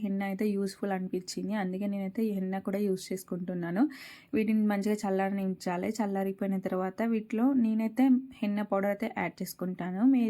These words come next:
అది మీ ఇష్టం, మీరు యాడ్ చేసుకోవడం లేదా అనేది. So, హెన్నా యాడ్ చేసుకొని ఇంకా నేనైతే గ్రైండ్ చేసుకున్నాను. మంచిగా మెత్తటి పేస్ట్ లాగా అయితే చేసుకోండి. పేస్ట్ అనేది చాలా స్మూత్గా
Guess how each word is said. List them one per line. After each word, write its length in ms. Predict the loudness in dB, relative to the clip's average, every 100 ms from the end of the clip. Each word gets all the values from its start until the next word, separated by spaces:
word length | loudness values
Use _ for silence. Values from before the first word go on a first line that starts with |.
| 0
అది 180 | -2 -2
మీ 140 | -2
ఇష్టం, 340 | -6 -4 -2 -2
మీరు 160 | -2 -4
యాడ్ 160 | -4
చేసుకోవడం 420 | -6 -6 -4 -2 -2
లేదా 260 | -2 -4 -4
అనేది. 320 | -2 2 2 2 -14 -20 -20 -6
So, 100 | -2
హెన్నా 320 | 0 0 0
యాడ్ 200 | 0 -2
చేసుకొని 560 | -2 -4 -4 -4 2 6 6
ఇంకా 160 | 4
నేనైతే 320 | -2 -4 0 2
గ్రైండ్ 320 | 2 -2 -2
చేసుకున్నాను. 580 | -4 -6 -6 -4 -2 2
మంచిగా 380 | 4 4 0 -2
మెత్తటి 420 | -2 -4 -2 -2 0
పేస్ట్ 240 | -2 -2
లాగా 180 | -4 -2
అయితే 160 | -4 -4
చేసుకోండి. 640 | -4 -4 -6 -4 2 2 2 -2 _ -20 -20 _ _ _ 0
పేస్ట్ 300 | 0 0 -2
అనేది 240 | -2 -2
చాలా 260 | -2 -2 -2
స్మూత్గా 480 | 0 -2 -2 -2